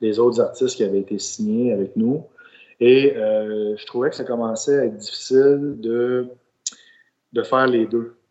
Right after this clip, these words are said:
de faire, euh, la carrière d'artiste et, euh, de développer les carrières des artistes avec lesquels on travaille. Faut savoir que ces artistes-là, quand ils signent avec une compagnie comme moi, ben, c'est qu'ils me font confiance, moi, pour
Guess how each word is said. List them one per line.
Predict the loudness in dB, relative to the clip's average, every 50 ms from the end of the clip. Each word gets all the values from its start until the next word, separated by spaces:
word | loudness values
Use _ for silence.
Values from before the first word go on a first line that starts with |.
| _ _
de | -14 -12 -12 -12
faire, | -8 -2 0 2 2 2 2 0 0
euh, | -2 -4 -4
la | -6 -6 -6
carrière | -6 -6 -4 -2 -2 0 0 0 0 -2
d'artiste | -4 -8 -10 -12 _ -14 -4 0 2 2 2 0 -4 -12 -16 _ -6
et, | -2 0 2 2 2 0 -2 -2
euh, | -2 -2 0 0 0 0 0 -2 -2 -4 -6 -6
de | -6 -6 -6
développer | 0 2 2 4 4 4 2 2 0 -2 0
les | 0 0
carrières | 0 0 -2 -2 -2 -2 0 0 -2
des | -2 -4 -6 -6
artistes | -8 -8 -10 -8 -8 -8 -6 -6
avec | -8 -8 -8 -10 -10 -10
lesquels | -14 -10 -4 0 2 2 2
on | 0 -2
travaille. | -10 -12 -12 -10 -10 -8 -8 -10 -12 -14 _ _ _ _ _ _ _ _ _
Faut | -8 -4
savoir | -2 0 2 4 6 6 6 4 2
que | 0 0 0 0 0 -2 -4
ces | -6 -6 -8 -8
artistes-là, | -8 -8 -8 -14 -20 -20 -8 -6 -6 -6
quand | -4 -6 -8 -8 -8
ils | -12 -16
signent | -8 -2 -2 0 0 0 -2
avec | -2 0 0 -2 -2 -2
une | -8 -10 -8
compagnie | -4 -4 -4 -4 -4 -4 -2 -2 -2
comme | -2 -2 -2 -2 -2
moi, | -2 -2 0 -2 -2 0 -2
ben, | -2 -2
c'est | -2 -6 -4
qu'ils | 0 0 0
me | 0
font | 0 -2 -2
confiance, | 0 -2 -4 -4 -4 -2 -2 -2 -2 -6 -8 -8 -6
moi, | -4 -2 -2 -2 -2 -4 -4 -2
pour | 2 4 4 4 4 2 0 -4